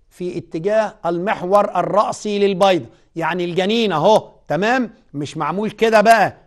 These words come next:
لا مش بالأفقي، لا ده إيه؟ رأسي، تمام. الرأس متجه إلى أعلى في اتجاه الغرفة الإيه؟ الهوائية. الرأس موجودة أسفل الجناح الأيمن.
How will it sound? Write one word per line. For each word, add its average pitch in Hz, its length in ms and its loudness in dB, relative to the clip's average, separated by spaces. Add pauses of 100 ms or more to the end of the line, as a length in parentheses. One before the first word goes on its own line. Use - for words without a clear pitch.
لا 156 220 -6
مش 165 180 -6
بالأفقي، 185 600 -2
لا 151 160 -6
ده 156 140 -8
إيه؟ 196 340 -2
رأسي، 196 400 0 (260)
تمام. 170 340 -4 (320)
الرأس 233 460 2
متجه 240 640 2
إلى 240 80 4
أعلى 196 400 2 (200)
في - 120 -8
اتجاه 180 420 -6
الغرفة 170 420 -6
الإيه؟ 170 380 -8 (240)
الهوائية. 175 640 -2 (340)
الرأس 262 480 2
موجودة 254 640 4
أسفل 254 420 4
الجناح 208 680 0
الأيمن. 202 560 -4